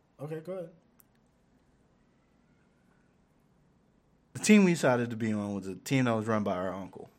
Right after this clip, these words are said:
Speaker 1: Mm-hmm.
Speaker 2: You know what I'm saying? We didn't come to many practices because we was already, we was already nice.
Speaker 1: Right.
Speaker 2: We didn't need to practice.
Speaker 1: Mm-hmm.
Speaker 2: I already had the skills. I was already going through between the legs, you know what I'm saying, underneath, you know what I'm saying, doing the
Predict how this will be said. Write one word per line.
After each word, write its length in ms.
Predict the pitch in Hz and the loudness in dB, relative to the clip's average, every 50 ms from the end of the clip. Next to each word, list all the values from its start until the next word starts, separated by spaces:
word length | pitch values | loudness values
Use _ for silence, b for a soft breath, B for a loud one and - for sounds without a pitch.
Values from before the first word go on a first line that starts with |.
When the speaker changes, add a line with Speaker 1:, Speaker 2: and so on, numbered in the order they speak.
| - | -16
Speaker 1:
Mm-hmm. 300 | 123 120 117 110 104 104 107 - _ _ _ _ _ _ _ _ _ _ _ _ _ _ _ _ _ _ _ _ _ _ _ _ _ - | -16 -14 -12 -14 -14 -14 -16 -20 _ _ _ _ _ _ _ _ _ _ _ _ _ _ _ _ _ _ _ _ _ _ _ _ _ -8
Speaker 2:
You 80 | 101 | -4
know 60 | 104 | -2
what 40 | 104 | -2
I'm 60 | 107 | 0
saying? 320 | 104 - 117 117 113 110 110 | 0 2 2 4 2 2 2
We 120 | 127 175 | 2 2
didn't 220 | 214 226 208 180 151 | 4 4 4 2 0
come 200 | - 170 165 156 | 0 0 2 2
to 40 | 135 | 2
many 220 | 135 131 131 123 | 2 2 2 2
practices 500 | 117 127 127 123 127 - - 131 123 123 123 | 6 8 8 8 8 6 2 -4 -4 -4 -4
because 220 | 120 123 120 123 | -2 -2 0 2
we 120 | 160 214 | 2 2
was 100 | 247 214 | 2 4
already, 420 | - 131 170 190 180 185 190 185 175 | 4 4 4 4 4 4 2 2 2
we 180 | 160 190 254 | 2 2 2
was 100 | 262 233 | 2 4
already 320 | 247 196 247 285 285 233 208 | 6 8 8 8 6 4 2
nice. 540 | 196 220 269 240 117 - - - - - - _ _ _ - | 4 4 4 4 4 0 -4 -12 -14 -16 -18 _ _ _ -16
Speaker 1:
Right. 180 | - 147 175 135 | -12 -10 -6 -2
Speaker 2:
We 100 | 165 240 | 0 2
didn't 140 | 262 214 190 | 2 2 2
need 160 | 226 262 233 | 2 2 2
to 60 | - | 2
practice. 520 | - 175 131 101 95 - - - - - - _ - | 4 4 4 4 4 -2 -10 -20 -20 -20 -20 _ -12
Speaker 1:
Mm-hmm. 160 | 135 196 254 285 - - - _ _ _ _ _ _ _ - | -8 -8 -8 -8 -10 -16 -20 _ _ _ _ _ _ _ 4
Speaker 2:
I 40 | 170 | 6
already 220 | 220 254 247 226 | 6 8 8 6
had 140 | 214 208 208 | 6 4 4
the 60 | 175 | 4
skills. 340 | - - - 151 117 107 110 | 2 0 2 4 4 4 4
I 80 | 170 202 | 4 4
was 100 | 233 220 | 6 6
already 280 | 214 220 226 220 214 | 8 8 8 6 4
going 200 | 202 208 208 196 | 4 2 2 2
through 200 | 202 196 190 185 | 2 2 2 2
between 260 | 165 156 143 - 190 180 | 0 -2 -4 -4 -2 0
the 80 | 170 | 2
legs, 320 | 165 165 160 160 160 156 147 | 2 4 6 6 4 4 2
you 60 | 156 | -4
know 60 | 151 | -4
what 60 | 151 151 | -4 -4
I'm 40 | |
saying, 220 | 147 - 160 151 147 | -4 -4 -2 -2 -2
underneath, 440 | 127 139 151 147 143 143 143 139 143 | -2 -2 -2 -2 0 0 0 0 -2
you 80 | 143 | -2
know 60 | 139 | -2
what 40 | 139 135 | -2 -2
I'm 20 | |
saying, 280 | 135 147 143 139 139 139 | -2 -2 0 0 0 0
doing 200 | 143 147 147 143 | 0 -2 -2 -2
the 180 | 139 131 127 | -2 -4 -4